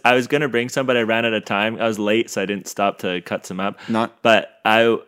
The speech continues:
Speaker 1: I just went today, and that, the bear that I shot earlier this year, I just picked it up from the butcher. Uh, thirty plus pounds of sausage.
Speaker 2: Nice.
Speaker 1: So, uh, yeah, so we'd have two boxes of, uh,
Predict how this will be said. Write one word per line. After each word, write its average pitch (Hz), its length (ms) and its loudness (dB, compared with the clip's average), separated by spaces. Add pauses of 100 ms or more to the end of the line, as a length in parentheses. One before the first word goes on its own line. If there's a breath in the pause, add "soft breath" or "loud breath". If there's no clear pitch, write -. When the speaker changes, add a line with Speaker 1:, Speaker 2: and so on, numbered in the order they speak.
(100)
Speaker 1:
I 107 160 -2
just 120 320 -2
went 120 220 -4
today, 107 380 0
and 104 180 -6 (220)
that, 101 420 -2
the 101 160 -6
bear 98 240 0
that 98 140 -2
I 98 80 -2
shot 98 260 -4
earlier 104 260 0
this 117 240 -4
year, 123 300 0
I 101 140 -2
just 104 260 -8
picked 104 200 -8
it 95 100 -4
up 98 140 -2
from 98 220 -8
the 92 140 -8
butcher. 101 520 -8 (440 soft breath)
Uh, 95 460 -6 (140)
thirty 101 640 -2
plus 101 380 -8
pounds 101 320 -8
of 98 80 -8
sausage. 107 680 -8 (140)
Speaker 2:
Nice. 87 400 -8
Speaker 1:
So, 95 380 -6 (400)
uh, 87 520 -10 (340)
yeah, 92 240 -12
so 87 260 -14
we'd 92 120 -10
have 90 460 -10
two 107 180 -4
boxes 98 540 -4
of, 90 340 -8 (520 soft breath)
uh, 87 360 -12